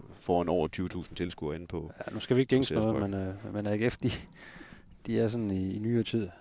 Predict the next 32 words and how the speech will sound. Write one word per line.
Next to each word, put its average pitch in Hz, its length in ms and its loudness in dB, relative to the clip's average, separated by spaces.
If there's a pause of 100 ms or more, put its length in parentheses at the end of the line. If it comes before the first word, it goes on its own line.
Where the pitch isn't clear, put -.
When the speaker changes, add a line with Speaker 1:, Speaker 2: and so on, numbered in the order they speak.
Speaker 2:
der 101 60 4
har 98 40 4
de 101 120 2
været 101 100 6
ret 104 160 4
gode 110 200 0
til 113 40 6
at 101 80 4
sætte - 260 -2
hold 113 240 8
i 113 60 -2
gang, 110 260 2 (180)
som 95 160 -6
har 90 80 -4
haft - 480 -8 (360)
rigtig 104 220 -2
dårlige 95 240 0
stimer, 98 400 -6
så... - 180 -8
Øh, 90 220 -6 (1500)
men, 101 160 -10
øh, 87 80 -6 (180)
lad 95 80 -8
os - 100 -8
nu 117 60 -8
se, 123 100 -4
hvordan 107 140 -2
det 110 80 -2
går 110 140 -2
næste, 95 460 -4
næste 104 280 0
søndag. 107 340 0